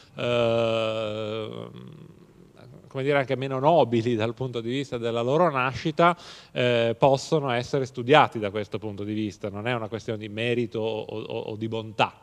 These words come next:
del film, eh, che pure affronto, ma in molti casi appunto la lettura è più sintomatica.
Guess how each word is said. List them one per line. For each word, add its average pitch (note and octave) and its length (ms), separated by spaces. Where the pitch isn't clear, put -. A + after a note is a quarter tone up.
del G2+ 240
film, A#2 400
eh, G2+ 400
che G2 140
pure G#2 260
affronto, A#2 760
ma B2 260
in A2+ 100
molti A#2+ 260
casi A2+ 320
appunto A2 440
la G2+ 100
lettura G#2+ 380
è - 20
più G2+ 140
sintomatica. F#2+ 920